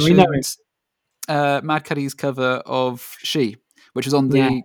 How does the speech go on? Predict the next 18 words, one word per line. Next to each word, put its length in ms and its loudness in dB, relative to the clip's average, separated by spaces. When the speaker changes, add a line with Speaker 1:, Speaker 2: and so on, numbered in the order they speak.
Speaker 2:
cover 240 0
album 200 0
that 80 -8
he 60 -4
did. 240 -4
Great 220 0
Speaker 1:
Yeah. 60 -4
Speaker 2:
cover, 280 -2
and 140 -2
some 220 -2
really 240 0
good 180 -2
stuff 220 -4
on 140 -4
that 160 -6
album 320 -8
as 100 -10
well. 320 -4